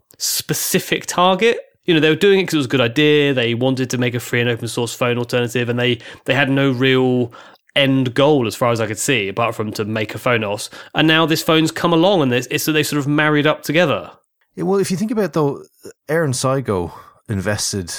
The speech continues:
Speaker 2: over a hundred grand of his own money. I think it was over a hundred grand of his own money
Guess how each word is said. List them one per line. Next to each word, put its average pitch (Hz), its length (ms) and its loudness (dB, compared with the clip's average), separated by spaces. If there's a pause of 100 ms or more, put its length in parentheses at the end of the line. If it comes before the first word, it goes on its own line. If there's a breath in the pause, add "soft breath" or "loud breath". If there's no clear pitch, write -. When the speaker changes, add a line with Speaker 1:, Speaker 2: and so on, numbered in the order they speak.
Speaker 2:
over 98 320 -2
a 87 40 -2
hundred 92 300 -4
grand 101 260 -2
of 80 60 -6
his 80 100 -6
own 87 160 -2
money. 87 400 -4
I 87 60 -12
think - 160 -8
it - 40 -10
was 85 100 -6
over 80 180 -6
a 73 40 -6
hundred 90 220 -8
grand 95 200 -4
of 82 60 -6
his 80 60 -6
own 90 140 -2
money 92 320 -2